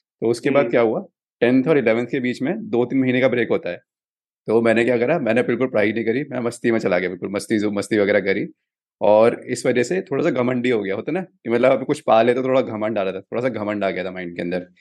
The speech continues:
Speaker 1: तो उसके बाद जब मैं लौट के आया स्कूल में, तो जब इलेवंथ के पहले एग्जाम हुए तो
Speaker 2: हम्म।
Speaker 1: यूनिट टेस्ट में मुझे याद है शायद फिजिक्स का टेस्ट था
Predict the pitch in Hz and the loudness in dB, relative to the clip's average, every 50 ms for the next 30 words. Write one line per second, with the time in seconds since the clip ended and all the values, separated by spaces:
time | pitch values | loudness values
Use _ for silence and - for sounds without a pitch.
0 | _ - - _ _ _ - - - 117 107 - - - 135 127 123 127 131 - | _ -20 -20 _ _ _ -8 -6 -2 -2 -2 -2 0 0 2 4 4 4 4 2
1 | 135 113 110 127 123 107 110 117 123 120 117 113 110 104 101 98 98 98 - - | 2 0 0 0 0 0 0 0 2 2 2 2 2 2 4 4 2 2 2 2
2 | 127 113 104 107 123 160 170 _ _ _ _ _ _ - - - 107 107 104 101 | 2 4 4 4 2 0 -4 _ _ _ _ _ _ -20 -16 -8 -4 -2 -2 -2
3 | 117 143 185 170 - _ _ - 120 98 101 101 104 101 101 107 101 - 104 101 | -2 -4 -6 -8 -14 _ _ -4 -2 0 2 2 2 2 2 0 0 -2 0 2
4 | 101 104 107 104 131 123 - 113 107 101 113 113 107 107 107 104 98 92 95 90 | 2 2 2 0 -2 0 2 2 2 4 4 2 2 2 0 0 0 -2 -4 -8
5 | 85 85 90 _ _ _ _ _ _ _ _ - 127 120 117 123 123 131 127 135 | -12 -12 -14 _ _ _ _ _ _ _ _ -2 0 2 4 4 4 4 2 2
6 | 135 127 127 - 139 127 123 120 127 120 110 107 107 107 127 131 135 123 - _ | 0 0 0 -2 -2 -2 0 2 2 4 6 4 4 4 0 -4 -4 -8 -4 _
7 | 123 120 131 127 - 143 127 - 113 - - - - - 170 | 0 0 0 0 0 -2 -2 0 -2 -2 -4 -8 -12 -12 -14